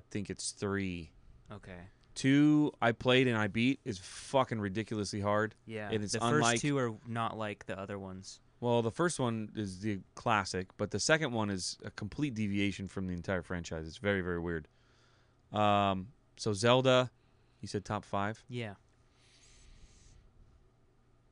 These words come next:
Speaker 1: Hmm.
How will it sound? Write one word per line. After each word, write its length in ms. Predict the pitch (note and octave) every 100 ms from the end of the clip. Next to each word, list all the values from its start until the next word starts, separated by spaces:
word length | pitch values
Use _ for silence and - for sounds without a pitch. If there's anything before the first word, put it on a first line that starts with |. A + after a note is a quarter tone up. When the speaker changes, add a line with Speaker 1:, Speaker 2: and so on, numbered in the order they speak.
| _ _ _ _ _ _ _ _ _ _ _ _ - - - - - - - - _ _ _ _ -
Speaker 1:
Hmm. 1160 | C3+ C3+ A#2+ A2+ G#2+ G2+ G2 F#2+ F#2 F2+ F2